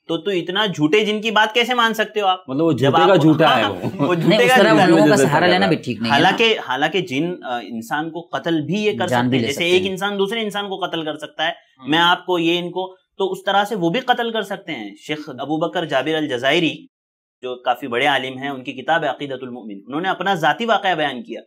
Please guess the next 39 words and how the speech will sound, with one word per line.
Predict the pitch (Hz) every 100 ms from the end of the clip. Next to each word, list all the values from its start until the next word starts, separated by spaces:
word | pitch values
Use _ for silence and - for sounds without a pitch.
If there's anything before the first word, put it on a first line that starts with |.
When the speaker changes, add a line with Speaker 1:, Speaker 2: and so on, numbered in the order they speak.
| _ _ -
Speaker 1:
कि |
उनकी | 147 151 165
रिश्तेदारी | 151 175 170 170
में | 180 156
बहन | 139 185
थी | 196 208 247 - _
और | 143 160 160
वो | 151 160
जो | 165
है, | 170 175 175 170
अ, | 135 135 127 117
लकड़ी | 127 127 160
का | 170
जो | 165 151
गट्टा | 131 -
आता | 165 147
है, | 135 - _ _
वो | 151
लेकर | 160 156 170
के | 185
वो |
छत | 185 170 156
पर | 185
चढ़ा | 180 165 170
रही | 180
थी, | 185 214
वो | 165
गलती | 160 156 156
से | 180 185
गिर | 165
गया | 165 185
जिन | 180 185
के | 151
ऊपर, | 110 - -
हालांकि | 110 117
वो | 156
गलती | 160 165 226
से | 226
गिरा, | 190 170 135